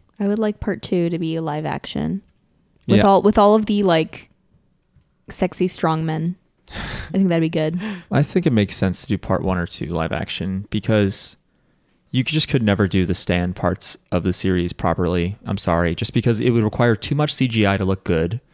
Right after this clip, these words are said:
Speaker 2: and not that much money could be invested into this, into this sort of adaptation 'cause it's just, it's not popular enough.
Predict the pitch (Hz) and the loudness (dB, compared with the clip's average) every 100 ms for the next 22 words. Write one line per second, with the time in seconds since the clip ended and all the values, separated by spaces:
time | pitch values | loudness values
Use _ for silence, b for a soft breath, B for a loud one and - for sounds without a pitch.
0 | _ _ _ _ _ 104 110 113 117 135 | _ _ _ _ _ 0 0 2 2 2
1 | 139 - 120 117 123 117 - 110 104 107 | 0 -6 0 0 2 0 2 2 2 0
2 | 98 98 92 92 - 107 104 110 110 - | 0 2 2 0 0 -2 -2 -2 -2 -4
3 | - - - - 117 110 110 - 110 110 | -8 -14 -10 -6 -2 -2 -2 0 0 2
4 | 107 - 117 113 131 120 101 - 113 - | 0 0 -2 -2 -4 -4 -4 -2 -6 -4
5 | 117 - 113 - 95 - 78 76 - - | -4 -2 -2 -2 -4 -2 -2 -4 -6 -10
6 | - | -14